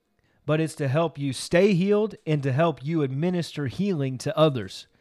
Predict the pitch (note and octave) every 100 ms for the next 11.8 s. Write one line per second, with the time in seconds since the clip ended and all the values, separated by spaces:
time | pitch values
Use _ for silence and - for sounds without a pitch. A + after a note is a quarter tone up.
0 | _ _ _ - F3 A#3 G#3+ A3 G3 D#3+
1 | E3 F3 D3 F3 E3 C#3 B2 D#3+ E3 D3+
2 | D#3 - C#3 D3+ D#3+ - D3+ F3 D#3 C3
3 | B2 _ _ D3+ C#3+ - F3 G3 F3+ D#3
4 | E3+ D3+ C#3 B2 - G3+ A#3 A#3+ - _
5 | _ _ - F3+ G#3+ G#3+ F3+ D#3 B2+ E3+
6 | E3+ A2 G#2 - D3 - G3+ G#3+ - D#3
7 | E3+ F#3 - D3+ D3+ F3+ - _ _ _
8 | - C3+ C#3 C#3 D#3 E3 E3 E3+ D#3 D3
9 | D#3+ D#3 C#3 D3 B2+ D3 D#3+ D3+ C#3+ -
10 | - - C3+ B2+ - _ - D#3 G#3+ F3
11 | - F#3+ F#3+ D#3+ D3+ D3 C3 G2